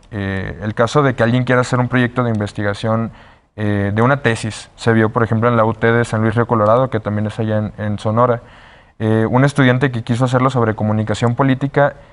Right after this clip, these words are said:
y al gobierno del estado no le gustó el tema, eh, fue como un, una afrenta al gobierno del estado de, en aquel entonces con, con Claudia Pavlovich,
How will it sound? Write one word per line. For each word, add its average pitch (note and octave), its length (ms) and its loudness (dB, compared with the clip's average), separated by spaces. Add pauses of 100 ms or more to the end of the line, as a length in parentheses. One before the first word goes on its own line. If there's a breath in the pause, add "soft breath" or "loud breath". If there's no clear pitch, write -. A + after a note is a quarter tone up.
(260 loud breath)
y A#2 260 4
al A#2 140 4
gobierno A#2 360 4
del B2+ 120 2
estado B2 280 0
no B2+ 120 2
le C#3 80 4
gustó A#2+ 380 2
el C3 100 0
tema, C3 400 0 (320)
eh, G2+ 400 -4
fue A2+ 360 0
como A#2 280 0
un, A2+ 240 -2
una B2 240 2
afrenta A#2+ 600 0
al G#2 280 -2
gobierno G#2+ 320 0
del A2+ 80 0
estado A#2 440 -2
de, G#2 240 -6 (180)
en A2 100 -4
aquel A2+ 240 0
entonces A#2 480 -4
con, G2+ 320 -6 (540 soft breath)
con A2 120 -4
Claudia A2 240 2
Pavlovich, A#2 540 0